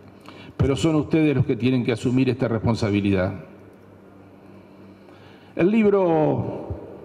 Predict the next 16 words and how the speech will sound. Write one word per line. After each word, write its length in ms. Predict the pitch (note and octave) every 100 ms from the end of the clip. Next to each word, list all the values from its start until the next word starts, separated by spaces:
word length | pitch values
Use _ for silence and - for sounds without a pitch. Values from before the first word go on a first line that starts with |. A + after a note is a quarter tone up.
| - - - - - - - -
tiene, 880 | E3+ F3+ E3+ D#3+ D3 C3 A2+ F#2+ G#2 - - - - - - -
tiene 240 | - F#3+ D#3+
cinco 340 | G#3+ G3+ D#3
prólogos, 760 | C#3 A#3+ D3+ A#2+ G#2+ F2 - -
tiene 180 | F3 F3
cinco 380 | - A3+ F#3
presentaciones. 880 | D3 B2+ C#3 B2 A#2+ F#3+ F3+ D3+ B2+
Elegimos 600 | C3+ C#3+ C#3 A3+ F#3+ D#3 - - - -
no 140 | G3
tener 340 | G#3 G3+ G#3+ E3
un 140 | C#3+
prólogo, 640 | B2+ C3+ A2+ A2 F#2+ F2+ - - - - - - - - - - - - - -
tener 260 | - G#3 A3
una 160 | F#3
mirada 320 | E3+ E3+ F#3 F#3
argentina 920 | D#3+ D#3+ D3+ D#3+ G3 F3 D#3 -